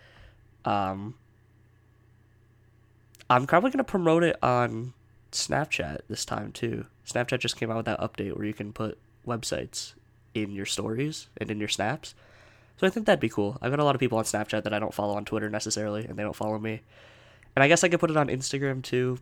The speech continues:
but, eh, we'll see. Anyway, whatever you're listening from, actually, if you want to, just send me a tweet on Twitter. Tell me where you're listening from. Tell me where you found this, just so I have a better idea of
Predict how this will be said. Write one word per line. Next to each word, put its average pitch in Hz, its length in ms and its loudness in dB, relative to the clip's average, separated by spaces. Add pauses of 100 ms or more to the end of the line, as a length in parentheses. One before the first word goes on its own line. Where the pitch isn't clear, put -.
but, 101 240 -2 (1040)
eh, 170 200 0 (120)
we'll 123 140 0
see. - 240 -4 (1120)
Anyway, 156 340 8 (640)
whatever 196 260 12
you're 202 80 12
listening 175 300 8
from, 190 180 8
actually, 202 460 4 (360)
if 123 160 0
you 120 120 2
want 117 240 2
to, 165 280 0 (920)
just 147 260 -2 (520)
send 160 260 4
me 160 80 4
a 151 40 4
tweet 165 240 4
on 139 120 2
Twitter. 120 340 2 (220)
Tell 123 120 4
me 131 120 4
where 127 120 2
you're 123 140 2
listening 127 300 0
from. 107 320 0 (220)
Tell 117 120 -2
me 123 60 0
where 117 100 2
you 117 60 2
found 117 280 6
this, - 260 0
just - 180 -2
so 131 100 4
I 127 60 6
have 123 120 0
a 110 140 0 (380)
better 110 200 2
idea 98 360 0
of 95 240 -8